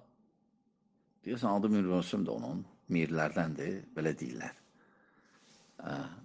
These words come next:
Yəni, raxit olub, görürsən ki, xəstə idi. Hə, onu belə şişirdiblər, elə vaxtlar olub ki, dinsizlik olub,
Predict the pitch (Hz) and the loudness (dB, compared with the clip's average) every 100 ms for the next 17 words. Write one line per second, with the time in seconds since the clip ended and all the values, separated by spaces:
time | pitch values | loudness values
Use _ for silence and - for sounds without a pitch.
0 | - _ _ _ - - _ _ _ _ | -20 _ _ _ -20 -20 _ _ _ _
1 | - 131 117 110 - 123 107 76 80 92 | 8 10 12 10 10 6 8 8 6 6
2 | 82 - 95 - 101 - - 78 - - | 4 2 -4 -2 -4 -2 4 2 2 -10
3 | _ _ _ - _ _ _ _ - - | _ _ _ -20 _ _ _ _ -20 -20
4 | - - _ _ _ - - 69 113 131 | -20 -20 _ _ _ -12 -4 4 8 10
5 | 120 104 - 110 98 92 90 95 98 87 | 10 8 8 8 8 8 10 10 10 6
6 | - 92 85 - - - 87 - 80 - | 6 6 6 2 -4 2 4 4 2 4
7 | 87 69 76 | 4 4 0